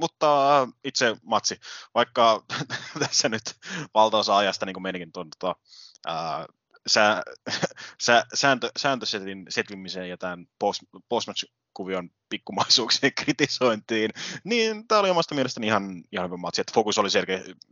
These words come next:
selkeästi siinä, että no, bi-, e-, enemmän niin kuin, ää, no, hiilien hiitin bildaamisessa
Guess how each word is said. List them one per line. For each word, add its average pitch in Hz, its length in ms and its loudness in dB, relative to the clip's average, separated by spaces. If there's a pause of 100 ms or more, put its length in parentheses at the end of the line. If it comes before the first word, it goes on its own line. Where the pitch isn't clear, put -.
(220)
selkeästi - 380 -2
siinä, 87 280 -4
että 85 240 -8 (480)
no, 95 300 0 (180)
bi-, 110 260 4
e-, - 240 -4
enemmän 98 340 0
niin 92 140 -6
kuin, 90 240 -8 (520)
ää, 87 300 4 (340)
no, 104 320 0 (260)
hiilien 92 280 0
hiitin 90 300 -6
bildaamisessa 85 640 -6